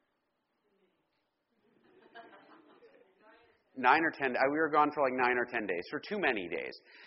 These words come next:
And, and that trip, um, like, my dad had surgery, kind of emergency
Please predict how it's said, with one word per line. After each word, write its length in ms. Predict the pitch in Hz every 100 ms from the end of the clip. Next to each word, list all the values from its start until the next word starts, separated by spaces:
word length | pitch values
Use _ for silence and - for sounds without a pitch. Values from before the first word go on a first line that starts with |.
| -
And, 180 | 127 135
and 300 | 147 143 139 -
that 180 | 143 180 -
trip, 180 | - 185 180 127
um, 220 | 120 113
like, 160 | 131 -
my 100 | 131
dad 220 | 135 139
had 100 | 131 -
surgery, 320 | 120 110 117
kind 160 | 117 117
of 60 |
emergency 520 | 110 110 110 113 110